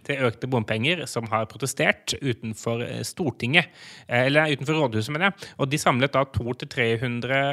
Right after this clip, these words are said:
eh, aktivister for å, eh, demonstrere. Eh, og alle hadde iført seg, eh, nisseluer. Og Cecilie Langby-, Lyngby, som var konferansier og en av de som mobiliserte denne, denne protesten, hun skrev på Facebook,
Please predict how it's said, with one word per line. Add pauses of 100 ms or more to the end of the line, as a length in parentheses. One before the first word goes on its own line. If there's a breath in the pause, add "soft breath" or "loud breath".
(100)
eh,
aktivister (280 soft breath)
for (180)
å,
eh,
demonstrere. (640 loud breath)
Eh,
og
alle
hadde
iført
seg,
eh,
nisseluer. (400 soft breath)
Og
Cecilie
Langby-,
Lyngby,
som
var
konferansier
og
en
av
de
som
mobiliserte
denne,
denne
protesten,
hun
skrev
på
Facebook,